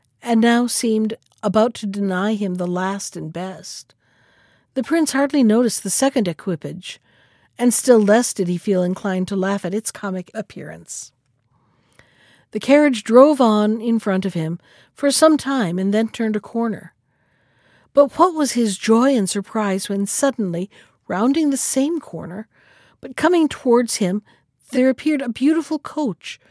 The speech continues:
drawn by six splendid horses, with outriders, coachmen, footmen, and other servants,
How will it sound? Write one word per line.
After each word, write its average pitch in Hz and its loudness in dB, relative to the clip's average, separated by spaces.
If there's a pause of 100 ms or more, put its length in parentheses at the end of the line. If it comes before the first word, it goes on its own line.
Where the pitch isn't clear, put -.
(380)
drawn 269 2
by 240 2
six - -4
splendid 269 -2
horses, 208 -8 (360)
with 247 -2 (120)
outriders, 208 0
coachmen, 180 -4
footmen, 202 -6
and 233 -4
other 254 -2
servants, 175 -8